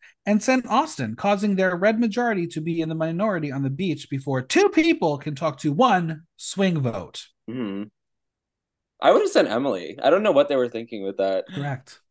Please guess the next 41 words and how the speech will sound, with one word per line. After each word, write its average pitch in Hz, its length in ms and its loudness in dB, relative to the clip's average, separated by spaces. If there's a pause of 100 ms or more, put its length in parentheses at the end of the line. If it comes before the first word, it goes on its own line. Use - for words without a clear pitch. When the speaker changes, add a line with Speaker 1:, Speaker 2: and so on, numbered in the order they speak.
(640)
Speaker 1:
Jay 190 260 6
will 285 240 2
say 156 440 0
they 147 160 -2
picked 233 280 -2
Austin 160 500 0
because 135 340 -4
they 123 100 0
wanted 302 400 4
information, 175 800 -2
or 117 160 -4
as 113 100 -4
Jay 170 200 -4
says, 143 280 -4
"It's 113 100 -12
about 185 220 0
many 175 240 0
things." 117 400 -2
And 123 80 -4
Austin's 233 420 0
face, 147 280 -2 (260)
he 240 240 6
knows 143 380 6
how 165 100 0
much 139 240 -2
of 135 100 -2
a 127 140 0
silly 131 340 -2
goose 120 280 -8 (100)
this 127 260 -4
move 113 220 -2
was. 95 380 -8 (140)
Speaker 2:
Mm-hmm. 120 220 -8
Speaker 1:
Um, 156 380 2
how 220 240 0
would 233 140 4
you 175 80 4
have 147 100 2
handled 120 300 -4
the 110 60 -8
picking? 92 440 -14